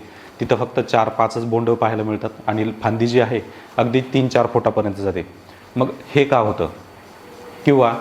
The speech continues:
आपण खत देतो, अ, पाणी देतो, तरीसुद्धा उत्पादन निघत नाही, हे का होतं? किंवा पातेगळ समस्या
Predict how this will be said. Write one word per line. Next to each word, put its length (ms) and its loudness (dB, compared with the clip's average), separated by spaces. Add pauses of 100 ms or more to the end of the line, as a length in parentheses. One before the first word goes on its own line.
(520)
आपण 320 4
खत 180 2 (240)
देतो, 260 4 (280)
अ, 220 4
पाणी 320 0
देतो, 360 -2 (340)
तरीसुद्धा 340 4
उत्पादन 380 0
निघत 220 -2
नाही, 200 -4 (160)
हे 60 2
का 140 0
होतं? 360 -2 (480)
किंवा 140 6
पातेगळ 420 2
समस्या 460 -4